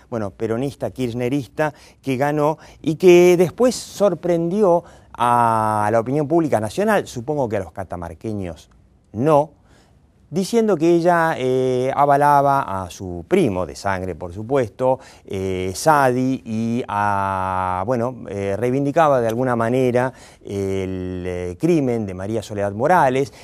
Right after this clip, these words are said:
y sobre todo atacó a los medios, acusó a los medios de comunicación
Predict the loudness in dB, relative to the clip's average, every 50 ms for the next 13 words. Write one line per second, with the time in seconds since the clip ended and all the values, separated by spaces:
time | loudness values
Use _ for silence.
0 | -16 _ -10 -8 -4 -2 0 0 -2 0 0 0 2 2 2 0 0 -2 -4 -2
1 | -4 -4 -4 -2 -2 -2 -2 0 -2 -4 -4 -4 -6 -6 -4 -2 2 2 2 2
2 | 2 0 -2 -2 -4 -4 -8 -16 _ _ _ -6 -6 -6 -6 -6 -8 -10 -10 -6
3 | -2 2 2 2 2 2 -2 -4 -4 -4 -6 -6 -4 -2 -2 -2 -2 -2 -4 -4
4 | -4 -4 -4 -4 -4 -6 -6 -4 -4 -4 -4 -4